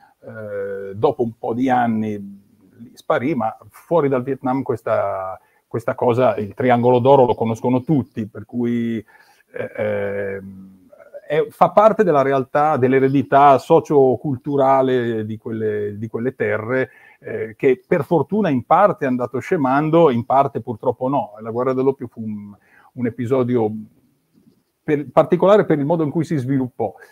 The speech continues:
E poi appunto, eh, qualche altro, qualche altro particolare, come in particolare la presenza coreana, eh,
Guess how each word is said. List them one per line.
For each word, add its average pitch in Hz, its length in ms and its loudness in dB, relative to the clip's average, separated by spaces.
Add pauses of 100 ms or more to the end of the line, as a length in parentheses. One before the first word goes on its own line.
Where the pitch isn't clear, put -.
(220)
E 254 180 -4
poi 196 260 8
appunto, 110 1160 -2
eh, 101 80 -14
qualche 160 340 0
altro, 139 600 2 (1000)
qualche 131 320 -6
altro 139 380 -2
particolare, 151 800 2
come 110 520 -6 (460)
in 131 180 -6
particolare 156 500 0
la 135 100 2
presenza 135 500 -2
coreana, 127 800 0 (340)
eh, 113 260 -12